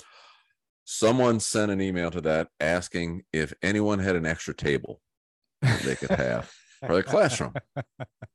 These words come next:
Speaker 1: Well, uh, I guess it became, heck, you know, if, if we're asking, anybody, you know, well, someone else responded, everybody,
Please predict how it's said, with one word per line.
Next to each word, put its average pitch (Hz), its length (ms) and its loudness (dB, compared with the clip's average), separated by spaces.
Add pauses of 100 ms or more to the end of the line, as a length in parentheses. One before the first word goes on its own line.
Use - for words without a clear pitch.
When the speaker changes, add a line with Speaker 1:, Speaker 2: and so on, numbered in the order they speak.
(1120)
Speaker 1:
Well, 82 280 2
uh, 78 180 4
I 85 140 4
guess 90 240 4
it 92 100 0
became, 85 440 0
heck, 123 260 2 (180)
you 76 240 -8
know, 87 180 2 (160)
if, 85 100 4
if 85 60 -2
we're 107 200 6
asking, 113 440 4 (800)
anybody, 107 760 4 (220)
you 104 120 0
know, 95 260 2
well, 85 200 -4
someone 90 340 0
else 107 180 0
responded, 82 460 -2
everybody, 87 300 2